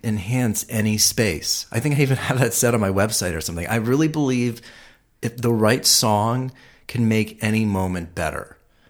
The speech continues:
And, um, and obviously it goes with yoga. And I think I've stopped taking some classes from some people because I just think they're so clueless when it comes to music. And, and I, I, I,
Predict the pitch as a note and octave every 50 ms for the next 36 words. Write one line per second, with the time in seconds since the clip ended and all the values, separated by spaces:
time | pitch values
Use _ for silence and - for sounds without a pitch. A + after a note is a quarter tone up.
0 | _ _ _ _ _ - - G#2+ G#2 G#2+ G#2+ G2+ - - _ _ _ - G#2 G2+
1 | G2 G2 G2 G2 G2 G#2 A#2+ - - - A2 G2+ - - G2 G#2 G#2+ A#2+ G#2+ -
2 | - A#2 G#2+ G2+ - A2 A2 G2+ G2+ G#2+ G2+ A2 A2+ B2 C3+ G#2+ G2 F#2+ F#2+ G2
3 | G2 - - B2 A#2 - - - - - - - - - - A2+ B2 D3 C#3+ D3
4 | - - - - - A#2+ A#2 - - - - B2 D3+ - G2+ E2+ E2 - - F#2
5 | F2+ - F2 E2 E2 D#2 - - D#2+ - - E2+ E2+ E2 - F2 E2 D#2 F#2 F2
6 | - G2+ F#2+ G2+ G2 - G2 F2+ - F#2+ G2 F#2 G#2 F2+ - - G2+ F#2+ F2+ -
7 | F2+ F2 E2+ - G#2 F#2+ - - - - A#2 B2+ A#2+ G#2 F2 - - - F2+ E2+
8 | E2 - F2 F2+ F2+ - - E2 D#2+ E2+ F#2+ A#2 C3+ - D2 D2 - - E2 F#2
9 | F2+ - G2+ F#2+ F#2 F#2+ G2 F#2 - - G#2 G2+ - -